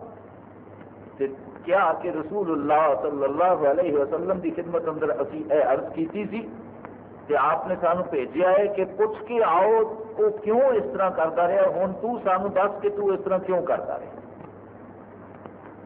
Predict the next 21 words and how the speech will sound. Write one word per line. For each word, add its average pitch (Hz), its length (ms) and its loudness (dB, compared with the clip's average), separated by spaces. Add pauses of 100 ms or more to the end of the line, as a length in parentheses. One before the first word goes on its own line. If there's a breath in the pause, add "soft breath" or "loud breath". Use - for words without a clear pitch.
(840)
وہ 160 140 0
کہنے 165 220 2
لگا، 135 500 0 (540)
ڈر 120 180 2 (120)
گیا 104 160 0
وے 95 140 2 (1300)
کہ 110 140 -8
پتہ 131 180 0
نہیں 160 280 0 (160)
میرے 151 220 0
کو 156 140 -2
غلطی 160 500 0
ہو 139 220 2
گئی 147 280 0
ہے، 139 80 4
میں 151 240 2
ایسا 151 400 2
کیوں 185 340 0
کردا 160 340 2
رہا۔ 165 260 0 (1300)
لیکن 214 560 2